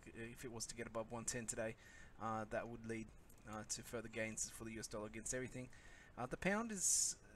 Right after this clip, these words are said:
probably the most troubled of all the majors, and this is on the back of not just, uh, weakening data and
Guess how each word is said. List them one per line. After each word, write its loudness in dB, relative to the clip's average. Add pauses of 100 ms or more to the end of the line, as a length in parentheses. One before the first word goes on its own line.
(140)
probably 0
the 2
most 2
troubled 2
of -2
all 0
the -2
majors, 0 (1120)
and 2
this 2
is 0
on 0
the -2
back 4
of 0 (120)
not -2
just, 0 (340)
uh, 0 (100)
weakening -2
data 8
and 0